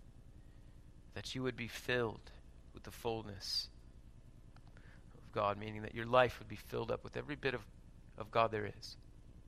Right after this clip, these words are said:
Is every bit of your life would be completely filled with every bit of God's life. There's just, there's nothing in your life that more God can't fit in. Filled to all the fullness of God.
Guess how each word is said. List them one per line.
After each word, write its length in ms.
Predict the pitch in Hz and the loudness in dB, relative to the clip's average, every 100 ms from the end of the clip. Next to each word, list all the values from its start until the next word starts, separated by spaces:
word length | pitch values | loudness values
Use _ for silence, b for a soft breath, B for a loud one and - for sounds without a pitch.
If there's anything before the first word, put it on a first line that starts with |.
| - - - - | -14 -12 -12 -6
Is 100 | 92 | 10
every 240 | 123 196 | 10 12
bit 120 | 214 220 | 10 12
of 60 | |
your 140 | 214 202 | 12 12
life 180 | 180 | 12
would 80 | 160 | 12
be 80 | 143 | -2
completely 380 | 143 131 196 196 | -2 2 4 4
filled 260 | - 160 | 6 6
with 120 | 139 - | 6 6
every 220 | 160 180 | 8 8
bit 140 | 170 | 6
of 60 | 143 | 12
God's 240 | 131 117 | 12 12
life. 160 | 117 - | 6 4
There's 120 | 143 | 4
just, 160 | 160 - B B | 2 0 B B
there's 140 | 143 | 12
nothing 280 | 196 240 233 | 12 12 12
in 80 | 220 | 12
your 100 | 208 | 12
life 240 | 185 175 170 | 12 12 12
that 180 | 160 | 2
more 280 | 165 180 202 | 8 12 12
God 260 | 175 165 - | 12 12 12
can't 180 | 160 - | 12 8
fit 180 | 147 | 6
in. 100 | 120 - - - - - - - - - - - - - - - - - - - - - - - - - - | 6 2 -8 -14 -14 -14 -14 -14 -14 -14 -14 -14 -14 -14 -14 -14 -14 -14 -14 -14 -14 -14 -14 -14 -14 -12 -10
Filled 580 | - - - 247 254 113 - - - - - | -6 2 12 12 12 12 10 -8 -12 -10 -2
to 140 | 143 - 165 | -2 12 12
all 260 | 247 269 | 12 12
the 80 | 196 | 12
fullness 640 | - 120 107 95 - - - - | 8 0 0 -2 -2 -4 -8 -10
of 100 | - | -6
God. 160 | - | -2